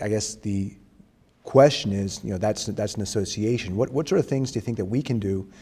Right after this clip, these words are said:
during the either preoperative,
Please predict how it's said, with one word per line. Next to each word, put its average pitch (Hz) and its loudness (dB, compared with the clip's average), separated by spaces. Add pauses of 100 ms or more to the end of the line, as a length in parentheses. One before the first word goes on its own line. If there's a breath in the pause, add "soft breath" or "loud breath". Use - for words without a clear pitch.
(440 loud breath)
during 143 8
the 110 2
either 95 -2 (380)
preoperative, 131 6